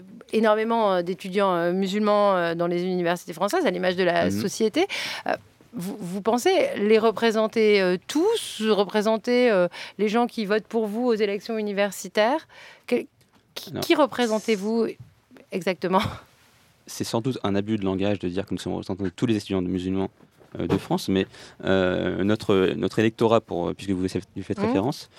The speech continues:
Speaker 2: euh, dépasse bien lo-, bien loin, euh, le, l'é-, le simple électorat musulman,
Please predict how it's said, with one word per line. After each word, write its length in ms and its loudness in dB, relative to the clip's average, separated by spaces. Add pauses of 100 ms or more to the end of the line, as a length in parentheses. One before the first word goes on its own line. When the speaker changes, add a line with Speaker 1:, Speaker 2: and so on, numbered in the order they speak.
(280)
Speaker 2:
euh, 580 0
dépasse 380 0
bien 340 0
lo-, 160 2
bien 280 2
loin, 280 2
euh, 260 -2 (600)
le, 300 -4 (120)
l'é-, 220 -2 (120)
le 80 -6
simple 220 -2
électorat 280 0
musulman, 440 0